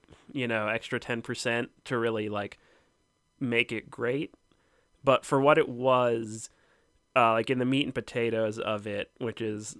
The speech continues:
you know, the most important part of a game, you know, uh, that middle part, it, it was a lot of fun to explore. It was satisfying. The combat was satisfying. Like, it,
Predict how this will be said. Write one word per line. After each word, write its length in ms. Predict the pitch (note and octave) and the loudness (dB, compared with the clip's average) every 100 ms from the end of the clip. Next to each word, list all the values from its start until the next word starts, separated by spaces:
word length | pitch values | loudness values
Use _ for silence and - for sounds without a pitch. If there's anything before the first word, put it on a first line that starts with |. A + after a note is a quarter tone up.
| - | -8
you 140 | C3 | -6
know, 180 | G#2+ G2+ | -4 -6
the 120 | A2 | -4
most 200 | A2 G#2+ | -4 -4
important 420 | A#2+ - A2 G#2 | -6 -2 -4 -4
part 300 | - A2+ G#2 - _ _ - | -6 -4 -4 -10 _ _ -8
of 160 | A#2 G#2+ | -8 -6
a 40 | |
game, 360 | G#2+ G2+ G2+ G2+ | -8 -8 -8 -8
you 80 | G#2+ | -8
know, 260 | G2+ G2+ - _ _ _ _ - _ _ _ | -8 -10 -14 _ _ _ _ -20 _ _ _
uh, 440 | B2+ A2 G#2+ G#2 G2+ _ _ _ - | 0 2 0 -2 -6 _ _ _ -4
that 200 | C3 A2+ | -2 0
middle 280 | A#2+ A#2+ A2 | 0 0 0
part, 400 | - A2 G2+ - _ _ _ _ | -2 -4 -4 -6 _ _ _ _
it, 320 | C3+ B2 A#2 - _ - _ _ _ _ _ _ _ _ | 2 4 2 -2 _ -20 _ _ _ _ _ _ _ _
it 220 | C3+ C#3 | 0 2
was 180 | C3+ C3+ | 2 2
a 60 | C3+ | 4
lot 200 | C3+ D3 | 6 4
of 80 | C#3 | 4
fun 280 | C#3+ C#3+ | 4 4
to 100 | C#3 | 2
explore. 800 | C#3 - - C#3 C3+ C3+ C3+ C3+ C3+ _ - | 0 -4 -2 0 2 2 0 -2 -6 _ 4
It 100 | C3 | 4
was 140 | A#2+ | 4
satisfying. 560 | C#3 B2+ B2+ - B2 B2+ | 4 4 2 0 0 0
The 60 | |
combat 380 | - B2+ B2+ A#2+ | 0 2 4 2
was 120 | B2 | 0
satisfying. 960 | - B2 A#2+ - A#2+ A#2 A2+ A2+ A#2 A2+ | -2 0 0 -2 0 0 0 -2 -4 -6
Like, 260 | G#2+ G#2+ | -8 -8
it, 180 | A2 G#2+ | -10 -10